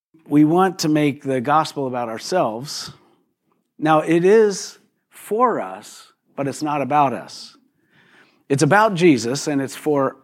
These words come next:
us. What Jesus did for us i-, is something that, of course, we should reflect u-, upon.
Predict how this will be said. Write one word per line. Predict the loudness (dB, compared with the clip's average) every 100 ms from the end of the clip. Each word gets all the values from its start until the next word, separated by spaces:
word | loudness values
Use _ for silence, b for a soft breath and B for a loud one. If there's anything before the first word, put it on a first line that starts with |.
| _ 2
us. | 2 0 -8 -8 -12 _ _ -4
What | -2
Jesus | 2 2 2 0
did | 2 2 2
for | -2 -6 -6 -8
us | -8 -10 -12 -18 -20 b b b b
i-, | -12 0
is | 4 6 4 -2
something | -4 -2 0 -2
that, | -2
of | -4 -4
course, | -4 -4 -4
we | -4
should | -4 -4
reflect | -4 -6 -4 -4 -4 -8
u-, | -10
upon. | -10 -10 -12 -14 -14